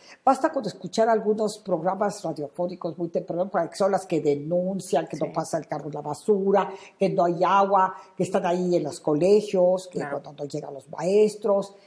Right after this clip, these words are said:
Speaker 1: En fin, yo, yo siento que que, eh, las mamás están como muy alertas, eh,
Speaker 2: Siempre.
Speaker 1: ¿verdad?
Speaker 2: Sí.
Speaker 1: Siempre, siempre. Pero ya también es una cosa cultural de, eh, eh, eh, eh,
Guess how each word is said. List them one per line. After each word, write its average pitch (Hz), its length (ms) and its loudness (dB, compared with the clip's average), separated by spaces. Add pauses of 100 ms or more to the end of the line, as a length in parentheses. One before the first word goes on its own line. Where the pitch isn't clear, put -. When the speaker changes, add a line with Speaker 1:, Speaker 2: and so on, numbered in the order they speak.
(140)
Speaker 1:
En 202 100 0
fin, 240 220 -4 (200)
yo, - 180 -2
yo 240 200 -2
siento 247 420 -4
que 165 600 0 (200)
que, 156 560 0
eh, - 60 -2
las 175 260 2
mamás 185 560 0
están 180 320 -2
como 165 220 -8
muy 180 240 -2
alertas, 185 800 0
eh, 151 200 -2
Speaker 2:
Siempre. 196 540 0
Speaker 1:
¿verdad? 220 400 4 (180)
Speaker 2:
Sí. 202 160 0
Speaker 1:
Siempre, 160 300 -2
siempre. - 320 -6
Pero 233 200 2
ya 359 160 -2
también 330 280 0
es - 160 -4
una 320 100 2
cosa 285 220 -4
cultural 247 420 -2
de, 233 120 0
eh, 214 100 -2
eh, 180 300 -4 (120)
eh, 160 380 -4
eh, 170 160 -6